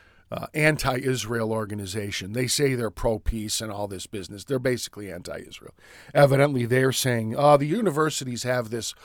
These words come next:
all handled, and, uh, so basically nothing to see here, folks." And unfortunately, and I always like to mention, uh, my disdain for any Jewish American who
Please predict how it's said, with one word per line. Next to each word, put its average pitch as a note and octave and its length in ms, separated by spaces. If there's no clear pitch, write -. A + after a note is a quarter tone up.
all D3 320
handled, B2 720
and, A2+ 400
uh, G#2 340
so C#3 240
basically C3+ 380
nothing B2 240
to A2+ 60
see G3 180
here, D#3+ 180
folks." - 520
And B2+ 160
unfortunately, B2+ 960
and B2 120
I B2 80
always B2 260
like A#2+ 140
to B2+ 100
mention, A#2+ 460
uh, G#2+ 240
my A#2 200
disdain A2+ 720
for B2 200
any B2+ 220
Jewish A#2 340
American A2 640
who G#2+ 380